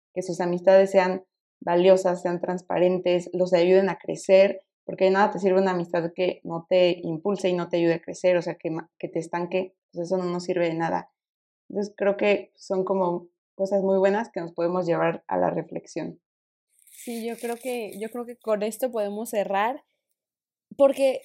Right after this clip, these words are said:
Speaker 2: porque es real, siento que sí podemos hablar, o más bien, todos queremos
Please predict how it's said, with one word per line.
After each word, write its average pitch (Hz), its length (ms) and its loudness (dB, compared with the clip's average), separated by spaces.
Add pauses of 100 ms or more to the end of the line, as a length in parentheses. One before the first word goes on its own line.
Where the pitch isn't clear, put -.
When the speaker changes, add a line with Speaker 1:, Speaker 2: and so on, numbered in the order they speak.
Speaker 2:
porque 247 240 0
es 262 60 -2
real, 277 380 -2
siento 247 360 -4
que 254 400 -6
sí - 220 -8
podemos 262 460 -2
hablar, 214 380 -4
o 214 60 -8
más 214 160 -8
bien, 196 300 -8
todos 240 320 -6
queremos 208 560 -10